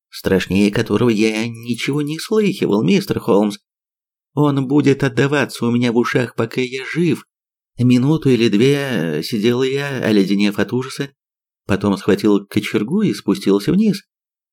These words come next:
Войдя в комнату, я увидал, что окно распахнуто настежь,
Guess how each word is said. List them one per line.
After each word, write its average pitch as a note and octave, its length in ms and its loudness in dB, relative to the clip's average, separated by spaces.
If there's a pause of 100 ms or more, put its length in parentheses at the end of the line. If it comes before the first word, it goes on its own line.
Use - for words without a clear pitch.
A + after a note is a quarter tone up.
(240)
Войдя C3+ 380 0
в - 60 -12
комнату, B2+ 380 0
я A#2+ 180 2
увидал, B2 400 2
что - 200 -4
окно B2+ 280 -2
распахнуто A2+ 720 0
настежь, D#3 720 -2